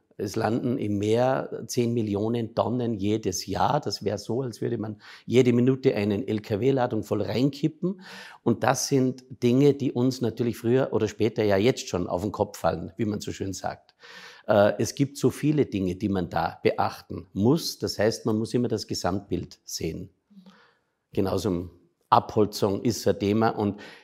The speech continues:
es gibt so viele Punkte, wo es halt genauso heute mit der veganen Geschichte, gell? Das ist toll, aber, äh, es hat halt wieder irgendwelche Auswirkungen, dass halt im Ausland Plantagen abgeholzt werden und so weiter.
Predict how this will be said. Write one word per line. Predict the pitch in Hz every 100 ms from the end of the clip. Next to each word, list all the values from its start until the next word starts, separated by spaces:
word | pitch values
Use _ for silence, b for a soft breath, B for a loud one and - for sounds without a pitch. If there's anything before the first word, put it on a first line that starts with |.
| B
es | 120 -
gibt | 180 175
so | 151
viele | 131 123
Punkte, | 127 147 156 151 131
wo | 113
es | -
halt | 113 107 - - _ _ _ - -
genauso | 123 113 135 120
heute | 117 117
mit | 117
der | 110
veganen | 110 107 110 120 110 - -
Geschichte, | 98 101 117 - - 78 - _
gell? | 113 131 156 -
Das | 127
ist | 160 147 -
toll, | 147 170 101 - - _ -
aber, | - 143 143 170 175 B B B B -
äh, | 139 143 143
es | 131 - -
hat | 117 143 -
halt | 131 110
wieder | 120 156 - -
irgendwelche | 131 139 135 131 127 - -
Auswirkungen, | - 127 113 104 120 - 143 135
dass | 120 110
halt | 113 107
im | 104
Ausland | 113 143 139 139 131
Plantagen | 131 101 95 135 143 - -
abgeholzt | 147 - 147 113 123 - 123
werden | 120 120 120
und | - 120
so | 120 113
weiter. | 113 -